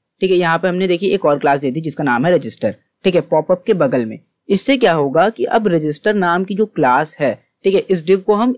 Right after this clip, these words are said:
इस क्लास से भी एक्सेस कर सकते हैं सिवाय पॉपअप के, ठीक है। तो पॉपअप से जो एक्सेस कर रहे हैं वो तो कर ही रहे हैं, ठीक है, ऊपर जो सीएसएस अप्लाई हुई है ये दोनों में अप्लाई होगी, लेकिन जब हम div dot register को टारगेट करेंगे तो सिर्फ नीचे वाले पे सीएसएस अप्लाई होगी, यानी कि रजिस्ट्रेशन फॉर्म वाले पे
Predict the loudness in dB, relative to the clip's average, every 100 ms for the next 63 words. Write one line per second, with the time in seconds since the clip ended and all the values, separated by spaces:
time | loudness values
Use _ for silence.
0 | -4 -4 0 0 0 -2 0 0 0 -4
1 | -4 -6 -6 -6 -6 -4 -2 -2 -4 _
2 | -4 -2 -2 -6 -12 -16 _ _ -6 -2
3 | -2 -6 _ -10 -2 -2 0 -2 0 2
4 | 2 0 -2 -6 -4 -4 -2 -4 -2 -2
5 | 0 0 2 0 -2 -2 -2 -2 -2 -2
6 | -2 -2 -4 -2 -2 -2 -2 0 0 -2
7 | 0 0 0 -2 -2 -6 -4 -4 -6 -10
8 | -16 _ _ 0 2 4 4 4 2 4
9 | 2 4 0 0 -2 -2 0 0 2 0
10 | -2 -2 0 0 0 -2 _ -8 -2 -2
11 | 0 0 0 2 2 2 -2 -6 -6 -6
12 | -4 -2 -2 -2 -4 -2 -2 0 0 0
13 | -2 -6 -6 -4 -2 0 -2 0 -2